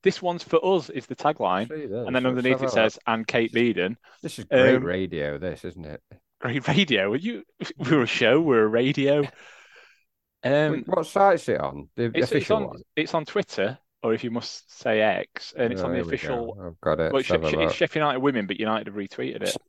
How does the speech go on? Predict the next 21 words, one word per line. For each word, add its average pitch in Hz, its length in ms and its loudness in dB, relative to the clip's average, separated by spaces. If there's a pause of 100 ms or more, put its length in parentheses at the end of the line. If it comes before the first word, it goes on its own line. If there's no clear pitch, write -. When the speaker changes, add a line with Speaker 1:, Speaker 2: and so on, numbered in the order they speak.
(140)
Speaker 2:
Something 202 260 8
like 370 380 6
that 151 320 0
kit - 320 -2
from 82 460 -6
Speaker 1:
No, 208 100 4
it's 156 120 0
same 180 200 2
colour 190 200 -2
Speaker 2:
the 117 60 -8
Speaker 1:
scheme. 117 300 2
It's - 80 -12
nothing 156 240 -4
like 135 340 0
it, 90 160 -2
but 107 80 -4
it's - 100 -8
same 113 160 -4
colour 101 220 -10
scheme, 87 300 -12
innit? 92 160 -12